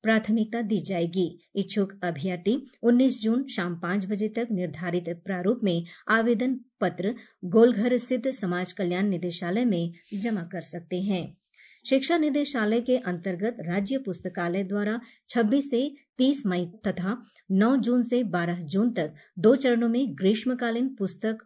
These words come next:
उत्सव दो हज़ार छब्बीस का आयोजन किया जाएगा। कार्यक्रम प्रतिदिन सुबह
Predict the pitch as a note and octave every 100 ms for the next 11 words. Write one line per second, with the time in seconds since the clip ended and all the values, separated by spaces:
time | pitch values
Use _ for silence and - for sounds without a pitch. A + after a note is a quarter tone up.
0 | _ F#3+ - G3+ G3 E3 F3+ F3 F3 F3+
1 | E3+ - F3+ A#3+ B3+ E3+ D#3+ E3+ - -
2 | G#3+ A3+ F#3 E3 E3 F3 E3+ F3+ F3 F3
3 | F3 E3 - - - G#3 G#3+ G#3+ G#3+ C#4+
4 | G3+ F#3 F3 F3+ C4 - E3+ F3+